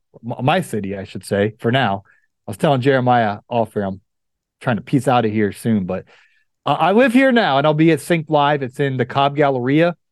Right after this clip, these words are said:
uh, which is right next to the Atlanta Braves, the, the baseball stadium, right next to the Battery, where all the nice restaurants are, the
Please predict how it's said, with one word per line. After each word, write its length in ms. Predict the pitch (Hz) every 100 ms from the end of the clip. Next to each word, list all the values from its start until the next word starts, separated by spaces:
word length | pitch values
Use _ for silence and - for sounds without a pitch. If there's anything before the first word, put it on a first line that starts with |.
| _ _
uh, 100 | 107
which 240 | 110 120 131
is 180 | 110 107
right 220 | 131 139
next 220 | 139 139 -
to 80 | 127
the 60 |
Atlanta 260 | - 127 120
Braves, 500 | 110 131 139 131 - _
the, 160 | 107 104 _
the 80 | 101
baseball 480 | - 139 165 160 151
stadium, 440 | - 143 135 127
right 180 | 127 139
next 200 | 135 127
to 60 | -
the 80 |
Battery, 480 | 90 151 147 143 139
where 140 | 117 120
all 120 | 113
the 80 | 113
nice 260 | 110 -
restaurants 460 | 151 143 147 131 135
are, 240 | 123 120
the 240 | 117 90